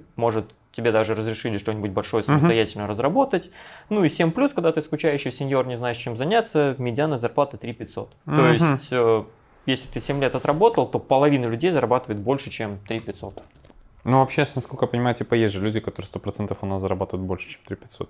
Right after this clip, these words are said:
Speaker 2: Если
Speaker 1: М,
Speaker 2: они долго находятся
Speaker 1: ещё
Speaker 2: уже
Speaker 1: раз,
Speaker 2: прям в профессии.
Speaker 1: это половина точно зарабатывает
Speaker 2: Да,
Speaker 1: больше.
Speaker 2: половина точно.
Speaker 1: Насколько больше, там у тебя
Speaker 2: Ну, что
Speaker 1: бесконечность
Speaker 2: предел, предел,
Speaker 1: может
Speaker 2: как
Speaker 1: уходить.
Speaker 2: договоришься.
Speaker 1: Просто что, вот, циферки, если верить, опять-таки, DevBuy.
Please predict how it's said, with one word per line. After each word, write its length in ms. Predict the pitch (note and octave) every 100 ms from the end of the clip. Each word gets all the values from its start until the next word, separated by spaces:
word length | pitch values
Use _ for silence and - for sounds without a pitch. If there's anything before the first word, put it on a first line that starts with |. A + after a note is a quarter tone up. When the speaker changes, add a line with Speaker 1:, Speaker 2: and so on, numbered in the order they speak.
| -
Speaker 2:
Если 220 | B2 -
Speaker 1:
М, 80 | B2
Speaker 2:
они 80 | A#2+
долго 400 | A#2 A2 G2+ -
находятся 380 | G#2+ G#2 G2+ F#2+
Speaker 1:
ещё 160 | - E3
Speaker 2:
уже 60 | D3
Speaker 1:
раз, 100 | G#2
Speaker 2:
прям 160 | G#2
в 40 | G2
профессии. 220 | D#3 D3+
Speaker 1:
это 320 | B2+ C3 - - _ _
половина 520 | - C#3+ C#3+ E3 E3+ D#3
точно 520 | - D3 E3+ D#3+ B2+
зарабатывает 600 | A#2 A#2 B2 A#2+ A#2+ G#2+
Speaker 2:
Да, 40 |
Speaker 1:
больше. 80 | G#2+
Speaker 2:
половина 380 | G#2+ G#2 A2 G#2
точно. 100 | C#3 C3+
Speaker 1:
Насколько 520 | G#2+ G2 F#3+ C#4+ E3+
больше, 340 | D3 C3+ - A#2
там 220 | B2 D#3+
у 40 |
тебя 260 | - C#3 B2+
Speaker 2:
Ну, 180 | A#2 A2+
что 100 | A#2
Speaker 1:
бесконечность 380 | G#2+ C3+ A#2 A2+ A#2
Speaker 2:
предел, 0 |
предел, 240 | A2+ B2
Speaker 1:
может 200 | A2+ A2
Speaker 2:
как 100 | A2
Speaker 1:
уходить. 120 | A2
Speaker 2:
договоришься. 540 | G#2+ G2+ F#2+ - G2 G2+ - -
Speaker 1:
Просто 260 | D3 D3 C#3
что, 640 | - - A#2+ A2 G#2 F#2+ - -
вот, 280 | C3 F3+ - - -
циферки, 540 | - D#3 D3 - B2+ B2 - _ _ _
если 220 | A#2 A2+
верить, 260 | A#2+ D#3 -
опять-таки, 460 | - B2+ - - A2
DevBuy. 540 | A2 A#2+ G2 F#2 F#2